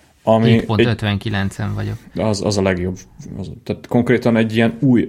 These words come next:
Speaker 1: webapp, és én általában nem vagyok ilyen, mint a Wine app-bel, tudod, hogy így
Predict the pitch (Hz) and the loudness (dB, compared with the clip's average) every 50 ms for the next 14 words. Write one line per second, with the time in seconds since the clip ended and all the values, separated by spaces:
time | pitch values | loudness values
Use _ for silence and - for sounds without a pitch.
0 | - 104 104 98 92 95 95 95 - - 107 107 - - - - 120 120 - - | -2 -2 -2 0 2 0 -2 -2 0 0 0 2 2 0 0 0 0 0 2 2
1 | 123 127 127 131 123 127 139 135 120 98 95 98 - 104 95 95 95 95 95 95 | 2 4 4 2 2 4 4 4 4 2 2 2 0 0 0 0 0 0 0 -2
2 | 95 92 - 95 92 95 95 92 92 92 95 92 95 95 92 92 - 95 98 - | -2 0 0 0 0 2 0 0 0 -2 -2 -4 -2 -2 -2 0 0 -2 -2 -2
3 | - 92 92 92 95 95 - - | -4 -4 -4 -4 -6 -6 -10 -10